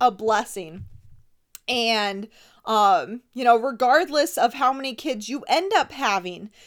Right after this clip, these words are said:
this one kid that you are having, that you are pregnant with right now, is so valuable and is such a blessing. Uh, you know, my, my youngest sibling, fourth kid, she didn't get to pick what order she was.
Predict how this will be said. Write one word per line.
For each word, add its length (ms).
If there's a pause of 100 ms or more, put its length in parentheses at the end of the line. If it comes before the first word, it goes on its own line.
(200)
this 380
one 480
kid 560 (280)
that 140
you 180
are 100
having, 400
that 120
you 120
are 120
pregnant 440
with 220
right 280
now, 380 (380)
is 180
so 400
valuable 680
and 160
is 140
such 300
a 60
blessing. 580 (420)
Uh, 300
you 160
know, 120
my, 360 (200)
my 420
youngest 640
sibling, 500
fourth 640
kid, 360
she 140
didn't 240
get 120
to 60
pick 360
what 400 (100)
order 400
she 200
was. 500